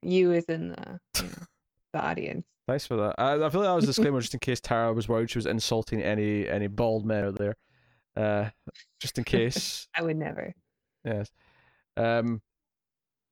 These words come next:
Speaker 2: <laughs> what was it? Yeah, I mean, is there anything you want to point out in this scene?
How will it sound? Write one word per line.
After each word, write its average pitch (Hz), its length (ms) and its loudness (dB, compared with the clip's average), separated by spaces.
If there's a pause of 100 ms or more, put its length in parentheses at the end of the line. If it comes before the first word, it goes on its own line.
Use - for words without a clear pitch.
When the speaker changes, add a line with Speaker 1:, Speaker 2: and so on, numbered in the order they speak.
(280)
Speaker 2:
<laughs> - 120 -8
what - 600 -4
was 160 180 -4
it? - 80 -10 (320)
Yeah, 180 220 2
I 175 60 2
mean, 240 200 2
is 226 120 2
there 269 200 4
anything 226 260 2
you 214 80 4
want 233 160 2
to - 40 -2
point 220 120 2
out 208 80 2
in 185 100 -2
this 185 120 -2
scene? 202 280 -2